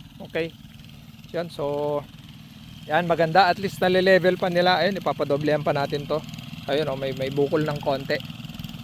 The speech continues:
So, papatira lang natin. Alright.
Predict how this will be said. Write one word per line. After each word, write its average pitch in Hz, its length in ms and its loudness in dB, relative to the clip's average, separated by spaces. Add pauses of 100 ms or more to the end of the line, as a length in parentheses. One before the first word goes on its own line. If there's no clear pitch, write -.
(200)
So, 147 220 -8
papatira 143 500 -2
lang 139 220 -4
natin. 135 320 -2 (640)
Alright. 247 420 6